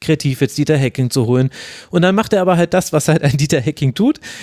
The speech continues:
ein Trainer dieser Art, er stabilisiert den Verein und man hat auf einmal auch wieder diese Heimsiege und zu Hause ist ja die Stimmung auch ganz fantastisch.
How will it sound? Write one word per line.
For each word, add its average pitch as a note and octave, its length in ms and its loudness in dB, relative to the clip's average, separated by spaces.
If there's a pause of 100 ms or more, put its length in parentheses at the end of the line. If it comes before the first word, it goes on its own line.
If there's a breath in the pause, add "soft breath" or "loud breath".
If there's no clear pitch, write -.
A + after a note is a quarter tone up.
(100)
ein D3 120 0
Trainer E3 320 2
dieser E3+ 320 0
Art, D3 200 0
er A#2 100 -4
stabilisiert B2 560 0
den F#3 100 2
Verein D#3 560 0
und C#3+ 160 -2
man D#3 160 2
hat E3+ 140 0
auf D3+ 140 -4
einmal D3+ 220 0
auch C#3+ 140 -4
wieder D#3 160 2
diese E3 300 -2
Heimsiege B2+ 840 0
und C#3 380 -2
zu C#3 160 -2
Hause D3 240 2
ist C#3 100 -6
ja D3+ 80 4
die C#3 120 -2
Stimmung C#3+ 320 0
auch C#3 180 -6
ganz D3+ 220 0
fantastisch. C#3+ 580 -2